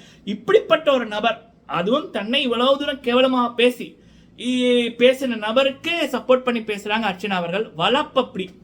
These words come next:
அர்ச்சனாவின் வளர்ப்பப்படி. சரிங்களா? அந்த பொண்ணோட மனசு அப்படி. சரி,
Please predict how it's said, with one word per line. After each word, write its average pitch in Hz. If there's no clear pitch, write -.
அர்ச்சனாவின் 220
வளர்ப்பப்படி. 185
சரிங்களா? 208
அந்த 170
பொண்ணோட 226
மனசு 226
அப்படி. -
சரி, 330